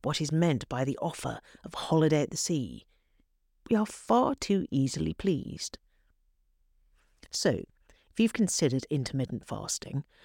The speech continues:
or even if not, but you feel you might need a more balanced perspective on pleasure, consider the Lenten playbook. Feast and fast cyclically.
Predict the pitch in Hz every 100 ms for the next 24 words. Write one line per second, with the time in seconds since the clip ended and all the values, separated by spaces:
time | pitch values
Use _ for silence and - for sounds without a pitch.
0 | - - 175 156 143 139 135 - 175 -
1 | - - - 123 127 135 123 123 131 82
2 | 65 131 131 139 135 143 139 101 - -
3 | - 175 - 135 131 160 120 170 151 -
4 | - 147 _ _ _ _ _ _ - 220
5 | - 247 247 233 196 147 135 147 127 143
6 | 127 - - - _ _ _ _ _ _
7 | _ _ - 208 233 - - - 196 -
8 | 127 123 - - - - - - - -
9 | -